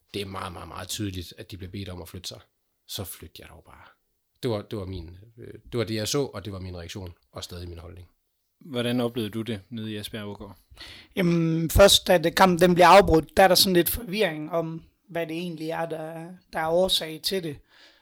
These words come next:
Speaker 3: Øh, og det tager faktisk nogle minutter, før at vi sådan hundrede procent er klar over,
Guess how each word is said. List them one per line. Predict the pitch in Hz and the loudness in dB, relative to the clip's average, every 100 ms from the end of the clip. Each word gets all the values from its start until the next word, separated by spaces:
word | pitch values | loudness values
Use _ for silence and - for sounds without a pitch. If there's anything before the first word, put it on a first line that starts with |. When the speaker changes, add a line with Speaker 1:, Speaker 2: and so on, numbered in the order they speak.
| _ _ | _ _
Speaker 3:
Øh, | 185 160 151 147 170 | -10 -8 -8 -10 -12
og | 156 | -10
det | 156 | -4
tager | 208 185 | -2 0
faktisk | 180 175 | -2 -6
nogle | 180 175 | -10 -8
minutter, | 180 202 170 - _ _ - | -6 -4 -6 -10 _ _ -20
før | - 185 | -8 -4
at | 160 151 160 147 | -2 -4 -10 -12
vi | 160 160 | -12 -10
sådan | 170 180 160 | -10 -10 -8
hundrede | 208 196 | -4 -4
procent | - 175 156 | -4 -10 -10
er | |
klar | 156 185 170 | -8 -2 0
over, | 160 156 | 2 0